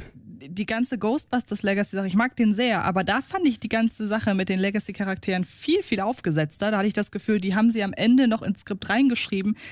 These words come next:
Hier habe ich gedacht, wenn sie die Legacy-Charaktere oder die, die, äh, Laura Dern und Sam Neill nicht bekommen, füllen sie die halt mit anderen Schauspielern. Deshalb fand ich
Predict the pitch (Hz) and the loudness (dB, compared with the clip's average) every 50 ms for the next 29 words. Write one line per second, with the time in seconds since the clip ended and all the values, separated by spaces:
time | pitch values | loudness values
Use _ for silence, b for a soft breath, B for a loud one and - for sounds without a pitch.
0 | B B B B - 233 247 247 247 - - 226 214 226 226 214 - - 220 220 | B B B B 0 2 2 2 0 -2 -2 -2 0 -2 -2 -2 0 2 2 4
1 | 202 208 208 196 208 214 214 233 220 - 226 - - 220 208 208 208 - - 220 | 4 2 2 2 2 2 2 0 0 -2 -4 -2 0 0 0 0 -2 -2 -2 0
2 | 208 202 208 202 190 180 180 180 - - 196 - - 180 151 170 180 175 175 170 | 0 0 0 -2 -2 -4 -6 -8 -8 -8 -8 -4 -2 -2 0 0 0 0 0 0
3 | 160 170 196 196 196 190 185 175 190 208 226 220 190 180 190 - - 202 190 196 | 0 0 0 2 2 2 0 0 2 2 2 2 2 0 -2 -2 0 0 0 2
4 | 202 214 220 - - - - 202 196 - B B B B B B - - - 233 | 2 2 2 0 -2 -2 -2 -2 -2 -2 B B B B B B -4 2 4 6
5 | 240 226 208 196 196 208 190 196 196 190 202 160 135 185 190 180 185 - - 208 | 6 6 4 4 2 2 2 2 2 0 0 0 2 2 2 2 2 2 2 2
6 | 220 233 226 - - 160 151 156 156 160 - 180 175 - - - 190 190 185 180 | 2 2 0 -2 -2 0 2 2 2 0 0 -2 -4 -4 -2 0 2 2 2 0
7 | - | -2